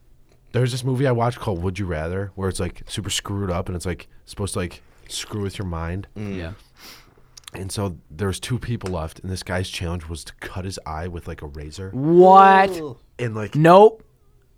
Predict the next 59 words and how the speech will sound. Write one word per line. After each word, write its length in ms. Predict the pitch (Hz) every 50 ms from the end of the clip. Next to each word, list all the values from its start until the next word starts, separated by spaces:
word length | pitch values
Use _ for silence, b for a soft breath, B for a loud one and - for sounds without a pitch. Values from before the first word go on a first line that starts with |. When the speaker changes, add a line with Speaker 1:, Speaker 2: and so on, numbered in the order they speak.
| _ _ _ _ _ _ _ _ _ -
Speaker 3:
No 340 | 135 135 135 131 135 135
way. 360 | 135 131 123 117 110 107 101 - - -
Speaker 1:
like, 400 | 110 113 113 110 - - - _ _
it 80 | - 120
was 120 | 110 95
either 140 | 120 107 90
that 240 | 90 104 113 101 95
or 80 | 92
he 80 | 82 80
died. 460 | - - 90 90 82 73 76 78 - - - _ _ _ _
Speaker 3:
Oh, 300 | - 214 208 180 139 120 - 190
okay. 220 | - 170 151 131
Well, 460 | 139 151 175 170 160 156 156 - - _ _ _ _ _ _ _ _ _ _ _ _
I 160 | 147 147 147
mean, 120 | 143 135
I, 140 | 127 127 120 -
I 120 | - 120 123
guess 380 | 127 135 139 139 131 - -
in 80 | 127 120
that 220 | 127 127 139 151 143
<laughs> 40 |
case. 440 | - 165 185 156 156 139 - - - B B 139 B B B B B B B B B B _ - 98 95 - _
Speaker 1:
Or, 200 | - 117 113 110
like, 180 | 104 104 101 101
it 120 | 117 120
was 160 | 127 113 98 135
either 180 | 123 117 110 92
that 300 | 107 104 107 113 - -
or 120 | 107 107
he 60 | 101 98
had 120 | 104 101
to 60 | 92
hold 220 | 87 - 113 107 104
his 100 | 98 85
breath 300 | - - 92 90 - 98
underwater 320 | 92 92 87 85 87 85
for, 100 | - 90
like, 100 | 80 78
four 300 | - - - 95 87 82
minutes 320 | 85 82 76 78 76 -
or 60 | 78 76
something 160 | - 76 73
like 120 | 76 - -
that. 100 | 80 80
Or 120 | 78 85 104
something. 260 | 101 101 104 107 104
It 60 | 104
was, 100 | 110 104
like, 120 | 107 101 98
Speaker 3:
Jeez. 200 | 95 92 85 90
Speaker 1:
some 440 | - - - - 139 131 123 117
weird 280 | 110 107 101 104 104 87 - - -
thing 160 | - 95 90
Speaker 2:
Tom 200 | 87 98 98 95
Speaker 1:
where 80 | 80 85
Speaker 2:
Cruise 180 | 92 95 92 -
could 100 | 90 87
do 120 | 82 78
that. 160 | 80 87 -